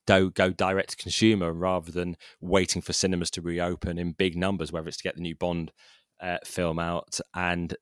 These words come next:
yeah, that could potentially change viewing habits if, um, you know, families do suddenly realise, actually, it's cheaper to watch at home rather than going to the cinema, paying fortunes for popcorn and, and ice cream and, and, and, and those large fees. And actually, you know, particularly as home technology improves, which is,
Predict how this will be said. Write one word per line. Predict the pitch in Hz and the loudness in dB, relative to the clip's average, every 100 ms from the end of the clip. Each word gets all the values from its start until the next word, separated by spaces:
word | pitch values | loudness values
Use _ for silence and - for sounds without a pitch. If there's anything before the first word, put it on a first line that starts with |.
| _ | _
yeah, | 101 87 | 0 2
that | 101 - | 2 0
could | - | -2
potentially | - - 98 - 90 | -2 -2 -6 -6 -6
change | - 98 85 | -4 -4 -2
viewing | 92 117 | -2 -2
habits | - - - 78 | -4 -8 -8 -8
if, | - - - | -10 -14 -10
um, | 82 80 - _ _ _ | -10 -10 -14 _ _ _
you | 95 | -6
know, | 80 | -6
families | - 92 87 - | -2 -2 -2 -2
do | 95 92 - - | -2 -2 -8 -8
suddenly | - 85 | -6 -4
realise, | 82 80 | -6 -4
actually, | 101 - 76 | -4 -4 -6
it's | 80 | -4
cheaper | - 82 - | -4 -4 -2
to | 82 | 2
watch | 85 - | 2 2
at | 78 | 2
home | 92 87 | 2 4
rather | 87 85 | 2 2
than | 87 85 - - - | -2 -6 -8 -14 0
going | 92 87 | 2 2
to | |
the | - | 0
cinema, | - 90 85 | 0 2 0
paying | - 95 90 | 0 0 0
fortunes | - 95 - 87 85 87 | 0 0 0 0 0 -2
for | - 87 82 - - - | -4 -4 -4 -8 -14 -2
popcorn | - - - 87 85 | -2 -2 -4 -4 -2
and, | 85 | -4
and | 82 85 | -6 -4
ice | 85 87 | -2 -2
cream | - 95 90 87 | 0 2 2 2
and, | 85 82 85 87 - - - - 104 | 2 -2 -4 -8 -12 -18 -18 -20 -12
and, | 87 85 | -10 -8
and, | 95 92 90 - | -6 -4 -4 -4
and | 92 | 0
those | 92 87 | 0 2
large | 90 85 - - - | 0 0 -4 -14 -12
fees. | 87 | -8
And | 92 | -6
actually, | - 85 85 87 - | -6 -6 -8 -8 -6
you | 101 | -4
know, | 76 | -4
particularly | - 104 - 85 | -2 -6 -2 0
as | 87 - - | 2 0 -2
home | - 113 104 | 6 6 6
technology | - - 110 113 95 92 | 2 2 4 4 2 0
improves, | 90 - 95 117 | 0 0 0 2
which | 98 90 - | 0 -2 -2
is, | 90 | -4